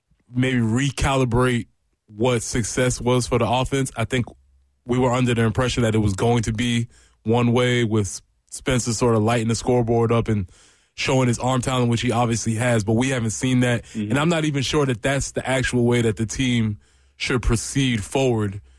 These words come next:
Speaker 1: in, uh, in, in finding success. So I guess if there was going to be a disappointment is that we haven't seen those sort of over-the-top fireworks, but I'm not sure that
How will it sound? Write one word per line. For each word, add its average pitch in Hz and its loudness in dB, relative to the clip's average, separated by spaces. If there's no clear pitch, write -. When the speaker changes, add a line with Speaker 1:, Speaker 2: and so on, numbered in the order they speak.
Speaker 1:
in, 113 2
uh, 104 2
in, 104 0
in 107 2
finding 117 0
success. 113 0
So 107 2
I 127 0
guess 147 -2
if 131 -4
there 135 0
was 131 2
going 143 0
to 127 -2
be 123 -2
a 117 2
disappointment 113 0
is 104 0
that 110 2
we 113 0
haven't 117 0
seen 117 2
those 107 2
sort 113 2
of 101 0
over-the-top 107 0
fireworks, 107 0
but 110 -2
I'm 131 2
not 127 0
sure 131 2
that 107 -2